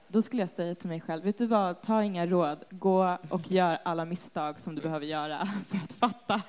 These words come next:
Speaker 1: vad det är du ska göra." Och jag tror det är lite så. Alltså
Speaker 2: Mm.
Speaker 1: typ, om jag hade vetat min framtid nu idag, så här, sextiofemåriga Seduri skulle ge råd, jag tror inte jag skulle vilja veta. Jag tror jag vill alltså,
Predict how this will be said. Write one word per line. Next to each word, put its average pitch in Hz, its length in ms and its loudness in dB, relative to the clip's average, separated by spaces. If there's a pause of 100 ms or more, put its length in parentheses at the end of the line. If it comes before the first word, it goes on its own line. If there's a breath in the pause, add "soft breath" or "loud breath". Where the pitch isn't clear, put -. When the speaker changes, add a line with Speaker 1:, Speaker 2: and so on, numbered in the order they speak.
(100)
Speaker 1:
vad 208 220 0
det 196 40 0
är 175 120 0
du 180 100 -4
ska 185 260 -4
göra." 170 360 -6 (720 loud breath)
Och 208 300 0
jag 226 240 -2
tror 311 220 0
det 220 140 -10
är 240 120 -2
lite 190 300 -2
så. 175 160 -4
Alltså 196 360 -2
Speaker 2:
Mm. 180 100 -4
Speaker 1:
typ, 190 220 0
om 208 180 0
jag 220 200 0
hade 240 220 0
vetat 190 400 -2
min 170 140 -10
framtid 170 420 -6 (140)
nu 180 320 2
idag, 185 520 0
så 185 60 -8
här, 165 220 -8 (240)
sextiofemåriga 190 800 0
Seduri 165 540 -12
skulle 180 220 -6
ge 175 180 -4
råd, 170 220 0 (460)
jag 185 140 0
tror 294 100 -4
inte 262 100 -2
jag 170 60 -4
skulle 160 180 -10
vilja 170 220 -12
veta. 180 340 -10
Jag 175 100 -6
tror 190 160 -4
jag 185 80 -4
vill 196 420 -4 (540 soft breath)
alltså, 202 240 -10